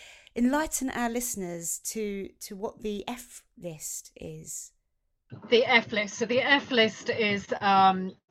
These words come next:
Speaker 2: it's the directory of U K female musicians, and it came out of research that I did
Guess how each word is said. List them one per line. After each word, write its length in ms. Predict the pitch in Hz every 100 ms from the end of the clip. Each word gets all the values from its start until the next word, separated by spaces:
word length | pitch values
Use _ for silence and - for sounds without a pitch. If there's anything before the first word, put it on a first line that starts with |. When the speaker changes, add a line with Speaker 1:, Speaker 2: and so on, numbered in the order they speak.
| -
Speaker 2:
it's 360 | 202 - 196
the 100 | -
directory 720 | 214 240 226 226 262 - 269 247
of 100 | 196
U 240 | 208 240
K 480 | - 247 233 233 220 - -
female 360 | 247 220 220 214
musicians, 760 | 208 208 202 196 226 240 311 320 - - - - - - - -
and 560 | 202 196 196 196 196
it 340 | 208 202 190 -
came 460 | - 233 226 214
out 460 | 220 220 220 208 -
of 140 | 190
research 540 | 196 226 - 214 202 -
that 140 | 214
I 80 | 196
did 340 | 190 202 196